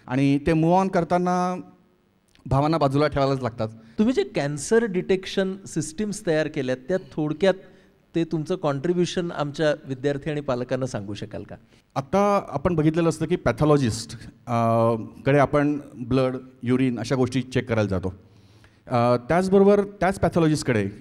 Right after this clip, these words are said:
Speaker 1: अ, टिश्यू कॅन्सर ह्या पण, अ, टेस्टिंगसाठी पाठवले जातात आणि टिश्यू कॅन्सर म्हणजे कसं असतं की एकतर ट्यूमर कुठेतरी फॉर्म होतो आणि त्या ट्यूमरमध्ये, अ, अनकंट्रोल, अ, सेलची ग्रोथ
Speaker 2: ग्रोथ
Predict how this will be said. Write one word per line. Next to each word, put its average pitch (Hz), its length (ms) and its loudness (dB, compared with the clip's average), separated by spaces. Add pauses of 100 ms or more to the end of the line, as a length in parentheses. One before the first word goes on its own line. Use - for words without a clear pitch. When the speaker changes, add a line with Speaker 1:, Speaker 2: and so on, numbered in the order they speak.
Speaker 1:
अ, 117 180 0
टिश्यू 160 340 0
कॅन्सर 113 400 0 (340)
ह्या 135 200 -2
पण, 156 340 -2 (100)
अ, 123 240 0
टेस्टिंगसाठी 127 560 -2
पाठवले 107 320 -2
जातात 90 240 -6 (580)
आणि 135 140 4
टिश्यू 139 260 0
कॅन्सर 143 280 0
म्हणजे 175 180 -2
कसं 160 180 -2
असतं 151 160 -4
की 156 120 -2
एकतर 151 280 0
ट्यूमर 147 580 2
कुठेतरी 135 340 -4
फॉर्म 120 240 -2
होतो 104 260 -4 (460)
आणि 123 160 2
त्या 156 200 2
ट्यूमरमध्ये, 156 800 2 (160)
अ, 127 60 0 (340)
अनकंट्रोल, 147 580 2 (460)
अ, 113 220 0
सेलची 139 320 2
ग्रोथ 131 260 2
Speaker 2:
ग्रोथ 147 280 -4